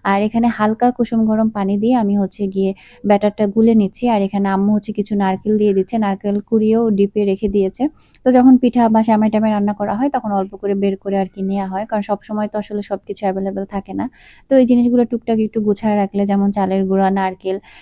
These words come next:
এগুলো বাসায় রাখলে তখন হয়ে যায়। যেমন আমাদের এখানে ইসেরও দরকার ছিল, কি বলে, ওই, উম, গুড় থাকলে ভালো হতো, but, আহ, খেজুরের গুড় ছিল না, সেই জন্য। আর আখের গুড় ছিল, সেটা অবশ্য দেইনি, কারণ আখের গুড় দিলে অতটা টেস্ট লাগে না। আর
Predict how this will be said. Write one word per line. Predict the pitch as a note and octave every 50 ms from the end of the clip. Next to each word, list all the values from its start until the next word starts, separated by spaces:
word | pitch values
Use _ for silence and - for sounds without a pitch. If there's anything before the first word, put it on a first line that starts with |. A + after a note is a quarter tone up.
| - _ -
এগুলো | A#3 A#3+ A#3+ B3
বাসায় | A3+ A3 G#3 - A#3+ A#3 A#3
রাখলে | A#3+ B3+ E4+ D#4 B3+
তখন | - G#3 - A3 G#3+
হয়ে | G3+ G3+ G3 G3 G3
যায়। | F#3+ F#3+ G3+ B3+ - _ _ _ _ -
যেমন | G#3+ A3 A3 A3 A3+ A3
আমাদের | A3 G#3+ G#3+ A3 A3 A3 A3 G#3+
এখানে | G#3 - A3+ A3 G#3+ G#3+ G#3+ - -
ইসেরও | A3 A3 A3 - A#3+ A#3 A3+
দরকার | A3 G#3 G3+ G3 - G3+ F#3+ -
ছিল, | - G#3 G3+ G#3+ A3+
কি | A3 A3 G3
বলে, | G3 G3 F#3+ F#3 F#3 F#3 G3 _ _ _ _ _ _ _
ওই, | - G#3+ G#3 G3+ G3 G3 G3 F#3+ F#3+ F#3+ F#3+ F#3+ F#3+
উম, | F#3 G3+ - G3+ G3+ G3 F#3+ F#3+ F#3+ F#3+ G3 G3+ - - - - _ - - - G3 G3 G3+ G3+ G3+ G#3 G3+
গুড় | G#3 A3+ C4+ C#4
থাকলে | C4 - C4+ B3+ - B3 A#3+
ভালো | A3+ A3 G#3 G#3+ A3
হতো, | A3 G3+ - - A#3+ B3
but, | A3 G#3 G3+ -
আহ, | - G#3 G3+ G3 F#3+
খেজুরের | - - A#3 - G#3+ G#3+ G#3+ G#3
গুড় | G3+ G#3 G3+ G3+
ছিল | - - G#3 G3+ F#3+
না, | G3 G#3 A3+ A#3+
সেই | - - G3+ F#3+
জন্য। | G3 G3+ G3 G3+
আর | G3+ F#3+ F#3+ F#3
আখের | - - F#3+ G3+ - A#3+ A3+
গুড় | A3 A#3+ A3
ছিল, | - - G#3+ G#3+ B3 -
সেটা | - - A3 F#3+ G#3 G3+
অবশ্য | G3+ G#3 G3+ - - G#3
দেইনি, | G#3 A3 A3 G#3 G3+ A#3
কারণ | - G3+ G3 G3
আখের | F#3+ G3 - G#3 G3+
গুড় | G#3 G#3 G3
দিলে | G#3 G3+ G3
অতটা | F#3+ - F#3+ - G#3
টেস্ট | G3 - F#3+ F#3+ - - G#3+
লাগে | G3+ G3 F#3+ F#3 F#3
না। | F3+ G#3 C4 - - - - - - - - - -
আর | G#3 G#3+ G#3